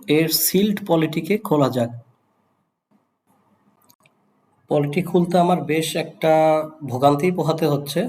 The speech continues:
খুব শক্তপোক্তভাবে এটাকে র‍্যাপড করা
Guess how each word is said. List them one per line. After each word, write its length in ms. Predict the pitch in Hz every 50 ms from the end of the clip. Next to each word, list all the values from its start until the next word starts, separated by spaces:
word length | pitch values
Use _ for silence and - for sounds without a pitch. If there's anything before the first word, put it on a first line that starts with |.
| - - - _ _ _ - _ _ _ _ _ _ _ -
খুব 140 | - 156 147 151 -
শক্তপোক্তভাবে 840 | 147 143 147 - 175 160 156 160 - - 180 156 139 160 156 160 160 151
এটাকে 360 | 147 - 143 143 - 139 139 139 139 143 - - _ _ _ _ -
র‍্যাপড 300 | 123 131 127 123 - -
করা 240 | - 147 139 131 131